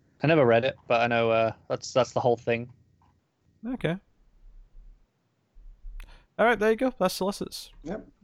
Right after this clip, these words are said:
Speaker 2: Um, uh, your monthly solicits discussion is complete.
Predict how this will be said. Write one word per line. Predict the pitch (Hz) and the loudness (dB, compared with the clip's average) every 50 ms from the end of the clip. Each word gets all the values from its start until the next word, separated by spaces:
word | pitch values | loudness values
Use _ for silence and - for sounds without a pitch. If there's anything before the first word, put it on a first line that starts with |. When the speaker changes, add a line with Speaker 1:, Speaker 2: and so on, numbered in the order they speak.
| - - - | -8 -6 -4
Speaker 2:
Um, | 131 131 131 127 127 127 123 - _ _ _ _ _ _ _ _ _ _ _ _ _ - 123 | -4 -4 -4 -4 -6 -8 -10 -12 _ _ _ _ _ _ _ _ _ _ _ _ _ -10 -6
uh, | 123 123 123 | -2 -2 -2
your | 120 120 131 131 | 0 0 0 0
monthly | 135 143 156 156 - - 147 139 139 131 135 | 0 0 -2 -2 -2 0 2 2 2 0 -2
solicits | 131 - - 123 123 135 - - 139 139 - - - | -4 -6 -4 -2 -2 -2 -2 -6 -10 -10 -10 -10 -10
discussion | - 131 120 - - 139 131 - - - 123 120 | -8 -10 -10 -8 -8 -8 -10 -10 -10 -10 -10 -8
is | 117 - | -10 -10
complete. | - - 117 - - 147 117 - - | -10 -10 -10 -6 -4 -4 -4 -4 -8